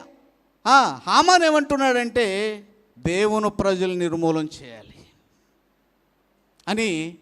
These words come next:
అపవాది యొక్క కార్యాలని కొనసాగించటానికి హామాను ప్రయత్నం చేస్తున్నాడు. దేవుడు ఏమంటున్నాడు? "అసలు ఆ జనాంగమే భూమి మీద ఉండటానికి వీల్లేదయ్యా" అంటున్నాడు.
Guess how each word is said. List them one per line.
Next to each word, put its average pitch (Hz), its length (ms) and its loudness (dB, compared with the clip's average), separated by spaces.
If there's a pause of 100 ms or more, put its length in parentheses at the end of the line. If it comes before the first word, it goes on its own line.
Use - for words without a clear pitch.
(640)
అపవాది 202 580 2
యొక్క 202 200 -6
కార్యాలని 175 880 -4 (480)
కొనసాగించటానికి 180 1400 -8 (360)
హామాను 180 500 -4
ప్రయత్నం 151 500 -8
చేస్తున్నాడు. - 540 -20 (440)
దేవుడు 330 360 6
ఏమంటున్నాడు? 302 760 4 (800)
"అసలు 320 240 0
ఆ 320 80 6
జనాంగమే 330 720 0
భూమి 320 240 2
మీద 311 160 6
ఉండటానికి 277 400 2
వీల్లేదయ్యా" 214 540 -2
అంటున్నాడు. 120 500 -12